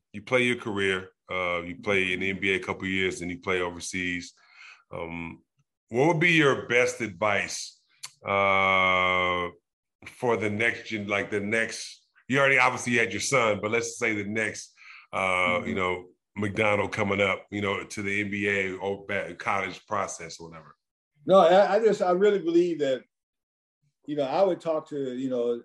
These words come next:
Speaker 2: uh, my child or whoever, or, you know, godsons or, you know, just about whatever you want, you have to really put every bit of effort into it.
Speaker 1: Mm-hmm.
Speaker 2: You know, I mean, you can't say that you wanna be a professional, or you can't say you wanna, you know, be a, a teacher,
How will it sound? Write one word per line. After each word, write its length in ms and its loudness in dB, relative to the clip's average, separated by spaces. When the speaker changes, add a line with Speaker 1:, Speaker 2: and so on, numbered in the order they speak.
Speaker 2:
uh, 180 -18
my 160 -12
child 540 0
or 80 4
whoever, 440 4
or, 220 2
you 120 -4
know, 120 -6
godsons 840 -2
or, 180 -2
you 120 0
know, 180 6
just 260 0
about 460 4
whatever 320 2
you 140 -4
want, 240 -4
you 100 2
have 120 4
to 80 -10
really 500 -6
put 200 -2
every 260 2
bit 200 2
of 120 0
effort 300 -6
into 420 -6
it. 100 -10
Speaker 1:
Mm-hmm. 300 -14
Speaker 2:
You 120 -2
know, 260 6
I 40 0
mean, 280 4
you 120 2
can't 220 2
say 260 2
that 120 -6
you 100 -2
wanna 160 0
be 140 0
a 60 2
professional, 600 0
or 420 -2
you 80 -20
can't 220 0
say 200 2
you 160 4
wanna, 200 0
you 180 -4
know, 160 0
be 300 -4
a, 100 0
a 60 -4
teacher, 720 0